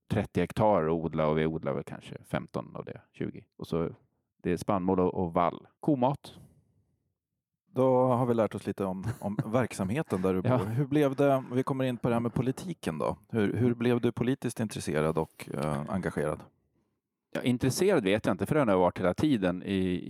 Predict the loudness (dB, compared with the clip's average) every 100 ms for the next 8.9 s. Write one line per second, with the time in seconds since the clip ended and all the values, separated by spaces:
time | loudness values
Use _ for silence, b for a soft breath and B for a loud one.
0 | -4 -2 0 2 2 2 2 2 4 2
1 | 2 4 4 4 2 0 2 2 0 0
2 | 0 0 -2 -4 -4 -6 -6 -8 -4 -2
3 | -2 -4 _ -4 0 0 2 4 4 4
4 | 4 4 2 -2 _ -6 -2 -2 -2 -10
5 | -20 _ _ _ _ _ -8 -4 -4 -6
6 | -10 -20 -10 -6 -6 -8 -6 -4 -2 0
7 | 2 2 0 0 2 4 4 4 4 4
8 | 0 -4 -14 _ _ 0 2 4 2